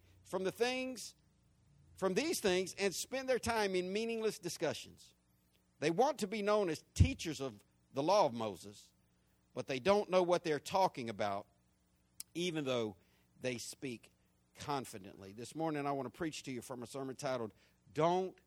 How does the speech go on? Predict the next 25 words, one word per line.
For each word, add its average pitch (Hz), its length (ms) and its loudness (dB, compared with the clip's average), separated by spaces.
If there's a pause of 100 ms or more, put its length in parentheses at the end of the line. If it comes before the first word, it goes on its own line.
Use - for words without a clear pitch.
(320)
Miss 131 600 0 (480)
the 127 100 -2
Point. 123 340 2 (800)
Pray 127 160 -2
with 110 140 -4
me. 107 80 -6
God, 131 280 2
thank 151 220 -4
you 117 140 -10 (300)
for 127 100 -4
your 117 120 -6
word. 98 260 -10 (420)
God, 123 200 -6
I 110 40 -6
thank 123 240 -8
you 107 100 -12 (680)
for 135 160 -6
each - 160 -8
person 127 280 -8
who's 110 180 -10
come 123 200 -12
out 117 140 -10
here 113 120 -10
today, 107 320 -8
Lord, 110 220 -8